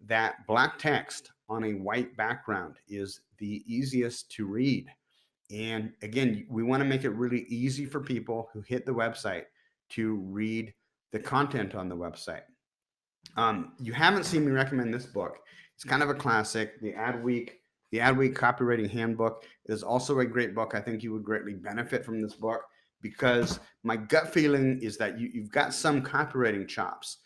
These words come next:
inside of you. Um, and if you read a couple of books, just, just these two, you're gonna be so far ahead of, like, ninety-five percent of the other dog trainers out there. And then if you spend a few hundred bucks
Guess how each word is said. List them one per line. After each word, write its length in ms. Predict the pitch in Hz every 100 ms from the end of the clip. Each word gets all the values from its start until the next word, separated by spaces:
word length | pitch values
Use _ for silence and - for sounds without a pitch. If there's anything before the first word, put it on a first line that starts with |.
| _ _ 117
inside 400 | 110 120 120 123
of 140 | 98
you. 240 | 90 71 - _ _ _
Um, 360 | 107 107 95 85 120
and 400 | 117 110 107 - _ _ _
if 160 | 123 120
you 120 | 120
read 200 | 123 156
a 60 | 165
couple 320 | 160 147 139
of 120 | 117
books, 300 | 143 123 -
just, 380 | 135 135 - -
just 220 | 123 135
these 240 | 143 135 -
two, 400 | 156 131 85 -
you're 160 | 110 120
gonna 180 | 131 127
be 140 | 110
so 380 | - - 151 151
far 300 | 151 139 131
ahead 220 | 123 120
of, 140 | 101 101
like, 160 | 95
ninety-five 640 | 95 101 110 110 113 104 104
percent 320 | 101 104 101
of 100 | 98
the 100 | 98
other 140 | 98
dog 260 | 92 95 98
trainers 320 | 92 87 87
out 180 | 131 110
there. 200 | 104 92 - - _ 110
And 180 | 113
then 260 | 131 151 135
if 180 | 123 123
you 80 | 117
spend 440 | - 131 143 127
a 80 | -
few 180 | 135 135
hundred 260 | 135 123
bucks 460 | 120 127 110 -